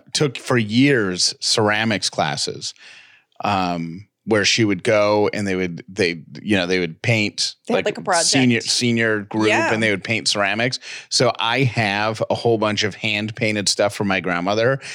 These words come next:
Speaker 1: that will, I would be fine if I was buried with it in a hundred years, you know, because it's that important to me. But then I have other things where I'm like, "Eh, I'm just keeping it," like the Adam Sandler thing. Like,
Speaker 2: Right.
Speaker 1: if you compare a hand painted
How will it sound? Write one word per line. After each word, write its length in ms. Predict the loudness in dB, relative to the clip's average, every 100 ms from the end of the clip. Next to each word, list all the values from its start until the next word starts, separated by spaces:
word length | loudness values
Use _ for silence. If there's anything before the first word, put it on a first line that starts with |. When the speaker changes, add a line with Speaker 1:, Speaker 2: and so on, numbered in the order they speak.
| -16 _
Speaker 1:
that 160 | 0 2
will, 640 | 2 4 4 2 -2 -6 _ _ _ -4
I 100 | 0
would 100 | 2
be 100 | 2
fine 200 | 2 0
if 140 | 0 0
I 40 |
was 120 | -2
buried 340 | -2 0 0 0
with 160 | -2
it 200 | -2 -4 -6
in 100 | -6
a 80 | -4
hundred 260 | -6 -6
years, 340 | -8 -8 -6 -2
you 120 | 0
know, 320 | 2 2 0 -6 _ _ -16 -2
because 640 | 0 2 2 2 0 -4 -2
it's 180 | -4 -4
that 340 | -4 -4 -2
important 420 | -4 -2 -2 0 -2
to 100 | 0
me. 140 | 2
But 220 | 0 0
then 100 | 0
I 60 | 0
have 140 | 0
other 220 | 0 -2 -2
things 320 | -4 -4 -2
where 100 | -2
I'm 140 | 0
like, 400 | -2 -2 -2 -8 -20 -20 -20 -20 _ 0
"Eh, 280 | 2 4 0 -2 -6
I'm 80 |
just 160 | -4 -4
keeping 280 | -4 -2 -2
it," 100 | 0
like 200 | -2 0
the 120 | -2
Adam 160 | -2 -4
Sandler 400 | -6 -6 -8 -10
thing. 300 | -12 -16 -10
Like, 200 | -2 2
Speaker 2:
Right. 80 | 2
Speaker 1:
if 100 | 2
you 140 | 2
compare 760 | 2 -2 0 2 2 2 0 -2 -8 -14 -16 -6 -2
a 80 |
hand 640 | 0 2 2 2 0 -2 -4
painted 720 | -2 2 2 4 2 0 -4